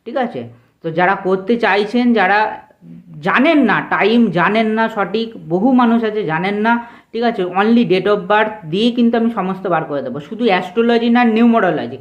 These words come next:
নেম ক্যালকুলেশন হবে, প্লাস আপনার নিউমারোলজি এবং যে প্রেডিকশানটা হবে সমস্ত একদম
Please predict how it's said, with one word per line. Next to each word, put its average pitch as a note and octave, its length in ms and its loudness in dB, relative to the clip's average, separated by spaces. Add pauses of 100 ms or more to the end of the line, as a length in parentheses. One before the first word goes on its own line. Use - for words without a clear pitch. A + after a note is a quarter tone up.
(320)
নেম G3 300 0
ক্যালকুলেশন A3 680 0
হবে, A3 260 0
প্লাস F#3 320 -2
আপনার G3+ 260 -2
নিউমারোলজি G#3 600 0
এবং G3+ 200 -2
যে G3+ 100 0
প্রেডিকশানটা G3+ 680 -4
হবে G#3 240 -4
সমস্ত F#3+ 440 -8
একদম G#3+ 240 -6